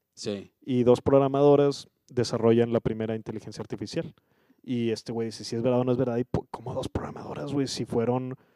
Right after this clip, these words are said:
Speaker 2: si está, haz de cuenta que hay empresas billonarias y como dos programadoras,
Speaker 1: Como dos
Speaker 2: ¿no? No puede ser.
Speaker 1: programadoras.
Speaker 2: Y entonces com-, arranca ahí un plan donde dicen, "Pues sí, eso no es", y parece que sí es, güey, parece que se está volviendo más inteligente cada vez la,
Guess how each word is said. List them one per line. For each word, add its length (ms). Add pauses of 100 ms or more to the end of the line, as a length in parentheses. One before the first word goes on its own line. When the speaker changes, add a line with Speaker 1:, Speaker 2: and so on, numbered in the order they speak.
Speaker 2:
si 120
está, 180
haz 160
de 40
cuenta 220
que 80
hay 80
empresas 460
billonarias 480
y 20
como 220
dos 180
programadoras, 640
Speaker 1:
Como 120
dos 40
Speaker 2:
¿no? 80
No 60
puede 140
ser. 200
Speaker 1:
programadoras. 120 (580)
Speaker 2:
Y 120
entonces 640 (100)
com-, 300
arranca 540
ahí 160
un 80
plan 260
donde 160
dicen, 220
"Pues 160
sí, 120
eso 160
no 160
es", 120
y 40
parece 400
que 120
sí 200
es, 140
güey, 140
parece 300
que 80
se 40
está 140
volviendo 220
más 140
inteligente 440
cada 200
vez 220
la, 400